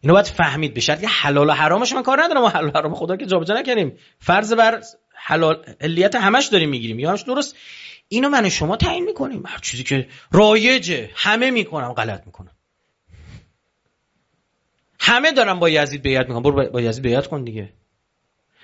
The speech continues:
همه جلو اسرائیل کم آوردن دیگه. همه عربا جمع شدن دارن طرح معاهده ابراهیم امضا می‌کنن. گور پدرشون جمعی هم رحمت الله. به جهنم. به ما چه؟ من تو سیستمی بار اومدم،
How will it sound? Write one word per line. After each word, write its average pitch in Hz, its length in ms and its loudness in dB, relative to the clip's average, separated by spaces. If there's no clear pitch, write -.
همه 320 360 2
جلو 349 280 -2
اسرائیل 320 360 0
کم 320 280 2
آوردن 233 440 2
دیگه. 233 160 0
همه 311 260 2
عربا 320 260 2
جمع 330 180 0
شدن 320 240 -2
دارن 302 220 2
طرح 302 300 2
معاهده 269 540 2
ابراهیم 240 340 4
امضا 175 200 -6
می‌کنن. 143 260 -10
گور 247 180 6
پدرشون 220 440 2
جمعی 190 260 4
هم 190 120 4
رحمت 120 340 2
الله. 92 220 -8
به 165 60 0
جهنم. 170 760 2
به 127 80 -2
ما 214 200 6
چه؟ 285 460 -2
من 302 460 6
تو 349 100 -8
سیستمی 302 600 -2
بار 247 280 6
اومدم، 240 640 4